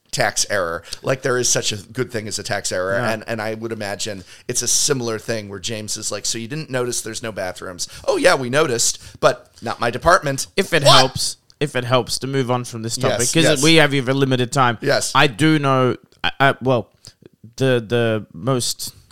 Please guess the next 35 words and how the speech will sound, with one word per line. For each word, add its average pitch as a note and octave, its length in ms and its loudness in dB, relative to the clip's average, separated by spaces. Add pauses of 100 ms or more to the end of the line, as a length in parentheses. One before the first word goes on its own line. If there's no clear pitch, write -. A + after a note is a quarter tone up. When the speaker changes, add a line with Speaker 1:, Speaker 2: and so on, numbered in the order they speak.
Speaker 2:
I, A2+ 100 -6
I'm G#2+ 120 -12
pretty C#3+ 340 0
sure A2 480 2 (280)
it - 140 -4
was B2+ 260 2
on B2+ 120 -4
L A2 140 -4
S A#2 160 -4
S's G#2+ 260 -4
side, G2 440 -2
Speaker 1:
Mm. A#2 400 -10
Speaker 2:
but A#2+ 100 -4
it's C3+ 100 -4
somebody C3 360 -2
that - 180 -4
left A#2+ 300 -4
the B2 60 -6
company A2+ 680 -4
quite B2 380 2
a C3 60 2
while A2+ 360 2
ago, B2 320 -2 (220)
and C3 160 -6
this C3 160 -2
is B2 60 -2
some B2 240 -4
remnants B2+ 520 -2
of A2 240 -2
why. G#2+ 580 0 (300)
Speaker 1:
Mm. G#2+ 560 -10
Speaker 2:
Like, C3 180 0
the, C#3+ 160 0
you D#3 140 0
know, E3 140 2